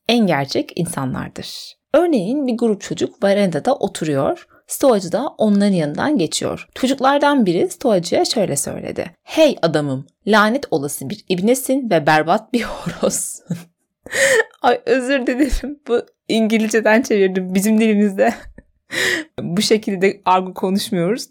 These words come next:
Çok Amerikan vari olduğunu farkındayım ama tam olarak böyle yazıyordu. Stoacı da der ki buna, "Aferin sana." ve yoluna devam eder.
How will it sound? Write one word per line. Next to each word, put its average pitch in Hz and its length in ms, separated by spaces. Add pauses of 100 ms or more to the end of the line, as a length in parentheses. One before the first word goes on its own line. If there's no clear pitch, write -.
(120)
Çok - 160
Amerikan 165 520
vari 170 300
olduğunu 175 280
farkındayım 190 580
ama 262 240
tam 269 220
olarak 190 280
böyle 175 400
yazıyordu. 156 800
Stoacı 233 460
da 226 160
der 277 240
ki 185 160
buna, 196 460 (400)
"Aferin 175 440
sana." - 380 (440)
ve 214 100
yoluna 180 320
devam 139 320
eder. - 500